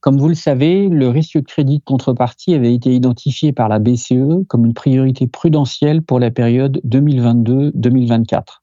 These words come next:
Je rappelle que dans l'environnement de taux d'intérêt bas qui prévalait à l'époque, les banques étaient à la recherche de rendement et proposaient de plus en plus de services sur les marchés de capitaux à des contreparties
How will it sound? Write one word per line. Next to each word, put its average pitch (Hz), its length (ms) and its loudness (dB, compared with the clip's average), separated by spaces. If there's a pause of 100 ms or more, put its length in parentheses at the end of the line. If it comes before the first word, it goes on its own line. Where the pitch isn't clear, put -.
(140)
Je - 120 -18
rappelle 147 280 -2
que 143 120 -2
dans 120 120 2
l'environnement 143 680 0
de 117 120 0
taux 139 240 -2
d'intérêt 123 400 0
bas 123 180 0
qui 113 140 -8
prévalait 110 420 -2
à 101 60 0
l'époque, 139 420 -2
les 127 100 0
banques 135 320 -2
étaient 113 280 0
à 110 60 0
la 107 100 0
recherche 113 440 -4
de 107 60 0
rendement 123 520 0 (120)
et 120 60 0
proposaient 123 480 -2
de 120 80 0
plus 131 260 -4
en 139 120 2
plus 147 180 0
de 120 120 2
services 123 520 0
sur 117 140 -2
les 110 80 2
marchés 110 300 -2
de - 40 -10
capitaux 117 520 -2 (540)
à 123 80 -2
des 120 120 2
contreparties 120 800 -2